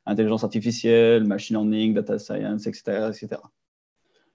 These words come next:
Et je suis aussi le, l'administrateur du département projet, euh, chez Enitech. Alors, Enitech est une junior entreprise basée et fondée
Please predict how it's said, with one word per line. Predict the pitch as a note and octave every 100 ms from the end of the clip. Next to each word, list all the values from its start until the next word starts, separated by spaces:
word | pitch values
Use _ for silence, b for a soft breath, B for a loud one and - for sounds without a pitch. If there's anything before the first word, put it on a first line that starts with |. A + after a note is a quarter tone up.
| _ -
Et | D#3 E3
je | D3+
suis | C#3+ D3 D3
aussi | C#3 C#3+ D#3
le, | C#3 B2+ B2
l'administrateur | C3 C3+ C#3+ A#2+ G#2 B2+ B2+
du | A2
département | A2+ B2+ C3 A#2+ A#2+ A#2+
projet, | A2 G#2 B2+ B2
euh, | G#2+
chez | G#2 - D#3 - _
Enitech. | D#3+ D#3 A#2 - D#3 - _ _ _ _ _ _ _ _
Alors, | C3 A#2 B2
Enitech | D#3 D#3 C#3+ E3 E3
est | C#3 -
une | B2+ B2 - - A2
junior | A2+ C3+ B2 - C#3
entreprise | C3+ B2+ - B2 G#2+
basée | G2+ A#2 C3 B2+ B2 -
et | A2+
fondée | A#2 A2 A2